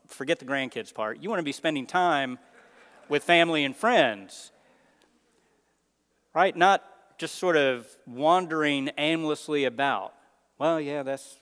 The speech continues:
that's what I gotta do." "But why, why are you doing that, Abraham?" "You, well, God told me to do it." "Uh-huh."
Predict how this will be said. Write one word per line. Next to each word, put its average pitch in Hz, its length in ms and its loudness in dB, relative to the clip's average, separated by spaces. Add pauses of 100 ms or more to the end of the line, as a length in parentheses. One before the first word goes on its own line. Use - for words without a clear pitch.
(120)
that's 127 200 -18
what 120 120 -16
I - 20 -14
gotta 120 160 -14
do." 110 100 -14
"But - 300 -16
why, 165 240 4
why 156 200 2
are 170 40 0
you 156 100 -2
doing 165 220 -4
that, 117 140 -2
Abraham?" 113 500 -6
"You, 120 160 -10 (1800)
well, 135 80 -8
God 175 300 2
told 156 200 0
me 139 120 -6
to 123 80 -8
do 123 180 -4
it." - 180 -12 (2250)
"Uh-huh." 117 440 -6